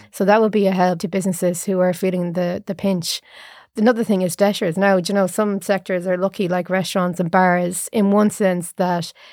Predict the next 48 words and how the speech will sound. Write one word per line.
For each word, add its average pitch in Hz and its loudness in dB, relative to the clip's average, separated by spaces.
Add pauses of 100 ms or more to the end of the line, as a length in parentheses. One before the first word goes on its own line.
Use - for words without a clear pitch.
(400)
when 202 2
they 190 4
serve 190 2
their 180 0
product, 170 -4
they 185 2
get 180 -2
paid 175 0
straight 175 -2
away. 175 0 (480)
But 190 -2
there's 190 0
other 208 4
sectors 180 0
who 175 -2 (220)
will 190 2 (300)
provide 185 2
a 180 -2
service, 185 0
but 180 -6
they 196 2
mightn't 190 -2 (140)
raise 185 2
the 185 -2
invoice 180 0
for 180 -6
thirty 175 -4
days, 180 2
and 180 -4
then 185 2
it 180 0
take, 180 0
might, 185 -2
another 185 -2
thirty 180 -4
days 175 0
to - -14
get 170 -4
paid. 202 2 (480)
And 202 4
I 233 6
always 262 6
say 233 4
about 202 2
debtors 202 0
who 185 -2
don't 185 2
pay, 185 0